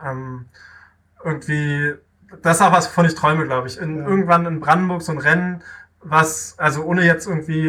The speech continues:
Speaker 1: ähm, da auch D D R Radsport irgendwie zu glorifizieren oder so, ne?
Speaker 2: Mhm.
Speaker 1: Überhaupt nicht.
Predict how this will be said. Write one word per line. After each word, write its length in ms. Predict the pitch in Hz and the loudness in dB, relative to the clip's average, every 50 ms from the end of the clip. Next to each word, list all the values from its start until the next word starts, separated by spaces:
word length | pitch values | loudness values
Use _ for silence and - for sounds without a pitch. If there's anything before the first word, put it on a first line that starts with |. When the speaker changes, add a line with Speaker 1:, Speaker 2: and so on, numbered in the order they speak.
| 156 | -2
Speaker 1:
ähm, 600 | 160 160 160 151 147 143 143 143 143 143 143 147 - _ _ _ _ _ _ _ _ _ _ _ - - _ - | -2 -2 -2 -2 -2 -2 -4 -6 -6 -8 -10 -12 -18 _ _ _ _ _ _ _ _ _ _ _ -20 -20 _ -2
da 180 | 139 147 147 143 | 2 2 4 4
auch 100 | 139 - | 2 0
D 100 | - 151 | -2 -4
D 80 | 151 135 151 156 - - - - _ - 147 147 147 147 | 0 0 0 -2 -2 -6 -14 -16 _ -10 -10 -8 -4 2
R 180 | 151 156 165 | 4 4 4
Radsport 340 | 165 160 156 - 165 156 - | 4 2 2 -2 -6 -6 -4
irgendwie 240 | 165 160 160 156 151 | -2 0 0 0 -2
zu 140 | - - 131 | -4 -6 -4
glorifizieren 580 | 147 151 143 139 127 127 - - 190 208 226 | -4 -4 -4 -4 -6 -8 -4 0 2 2 2
oder 180 | 175 135 131 - | 0 -2 -6 -8
so, 160 | 156 127 143 | -8 -10 -10
ne? 260 | 143 135 147 175 196 - | -8 -8 -8 -8 -8 -8
Speaker 2:
Mhm. 160 | 151 147 147 | -10 -8 -4
Speaker 1:
Überhaupt 360 | 147 139 135 165 170 - - | -2 0 0 0 0 -2 -6
nicht. 280 | 147 156 170 - - | -6 -6 -6 -6 -10